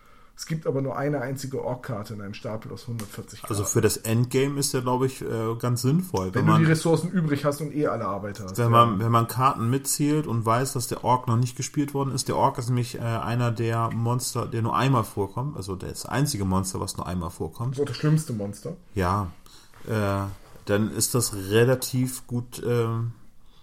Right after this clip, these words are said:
Speaker 2: kalkulierbar, wenn man eben sieht, dass nur noch zehn Karten im Stapel sind und dann kann man eben mit Unterstützerkarten wie dem Kompass,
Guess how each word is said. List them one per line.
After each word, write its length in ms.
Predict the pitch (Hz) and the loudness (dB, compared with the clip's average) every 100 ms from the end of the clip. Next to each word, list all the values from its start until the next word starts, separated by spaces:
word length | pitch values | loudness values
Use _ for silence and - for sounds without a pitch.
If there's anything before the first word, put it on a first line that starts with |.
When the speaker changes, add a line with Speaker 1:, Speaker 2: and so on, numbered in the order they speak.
| - - | -20 -2
Speaker 2:
kalkulierbar, 880 | 123 120 117 117 143 131 104 98 95 | 0 2 4 6 6 6 6 6 4
wenn 100 | 101 | 2
man 200 | 101 104 | 2 0
eben 300 | 101 101 101 | 0 0 -2
sieht, 240 | 104 113 | -2 -2
dass 180 | 104 - | -2 0
nur 80 | 104 | 0
noch 200 | 101 - | -2 -4
zehn 240 | - 107 | -2 0
Karten 320 | 107 107 - | 0 -2 -2
im 80 | 101 | -4
Stapel 340 | - 117 131 123 | 2 2 2 0
sind 220 | 117 120 | 0 -2
und 140 | 98 | -2
dann 120 | 107 | -2
kann 140 | 107 113 | 0 0
man 160 | 107 | 0
eben 180 | 104 110 | 0 0
mit 200 | 110 - - - - - | -2 -4 -12 -16 -16 -6
Unterstützerkarten 1040 | 113 113 - 131 131 120 120 113 95 110 | -2 -2 0 0 0 0 0 0 0 -2
wie 60 | 113 | 0
dem 180 | 110 107 | 0 0
Kompass, 720 | 123 131 123 113 117 - | -2 0 0 0 0 -2